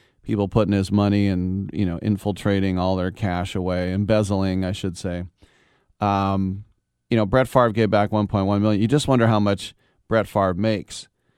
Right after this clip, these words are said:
because he's a spokesman for Iron Man. I see him doing those, like, diabetes socks commercials. There's all sorts of things. There's insecticide.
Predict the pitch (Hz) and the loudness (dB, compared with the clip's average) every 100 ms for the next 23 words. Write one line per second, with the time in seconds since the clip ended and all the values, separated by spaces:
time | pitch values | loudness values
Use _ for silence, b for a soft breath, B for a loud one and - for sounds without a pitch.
0 | _ _ _ _ _ _ - 107 120 123 | _ _ _ _ _ _ -4 0 2 4
1 | 113 113 - 117 110 110 95 95 80 110 | 2 0 2 2 2 0 -2 -2 0 2
2 | 120 120 113 113 113 107 110 - 120 107 | 4 4 2 2 2 2 0 2 2 4
3 | 104 107 104 98 95 95 - 95 95 95 | 4 4 4 2 0 -2 -2 -2 -2 -2
4 | 104 107 92 107 110 107 98 - 104 92 | 0 0 -2 -4 -2 -4 -4 -4 0 0
5 | - - 107 101 101 98 98 95 95 92 | -4 -6 -2 0 0 -2 -2 0 -2 -4
6 | 101 98 123 120 110 101 98 85 98 92 | -4 0 0 2 0 -2 -4 -2 0 0
7 | 95 92 90 98 92 - 117 - 104 - | -2 -4 -2 -2 -2 -2 -2 -2 -8 -2
8 | 104 101 98 | 0 2 0